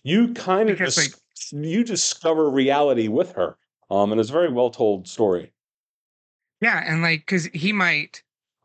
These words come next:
Speaker 2: um, he might, he might give, like, a, a, a, a signal or something, or he might say something like, "You know, if she, if, if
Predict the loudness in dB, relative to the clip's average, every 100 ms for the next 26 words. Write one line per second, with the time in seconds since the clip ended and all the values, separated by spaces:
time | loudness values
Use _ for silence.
0 | -8 -6 -4 -6 -10 _ _ _ _ _
1 | _ _ -6 -2 0 0 -2 -4 -2 -4
2 | -2 -2 -2 -4 -4 -6 _ -12 -12 -12
3 | -10 -6 -6 -6 -14 -18 -18 -20 _ _
4 | _ _ _ -4 -2 -2 -2 -2 -4 -4
5 | -4 -4 -2 -2 -2 -2 -4 -4 -2 -6
6 | -6 -6 -2 -2 -4 -10 -20 -14 -4 0
7 | 0 0 -2 -6 -6 -10 -12 -12 -12 -14
8 | _